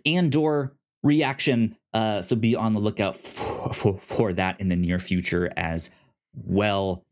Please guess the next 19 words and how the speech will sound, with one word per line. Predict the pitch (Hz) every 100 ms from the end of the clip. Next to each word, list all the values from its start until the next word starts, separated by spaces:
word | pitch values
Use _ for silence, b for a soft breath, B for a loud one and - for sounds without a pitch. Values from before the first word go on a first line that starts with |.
| _ _ _ _ _ _ _ _
I | -
am | 92 78
absolutely | 80 - - 131 - -
loving | 120 110
that | - -
show. | -
It | -
is | 127
so | - 123
good. | - - - b b _ _
Uh, | 120 123 113 104 87 78 -
but | - 123
yeah, | 107 - - _
that | 104 95
is | 95 90
about | 90 87 82 - -
it | 90 - _
for | - 82 87 - -
housekeeping. | 98 90 - - - - 220 220 123 80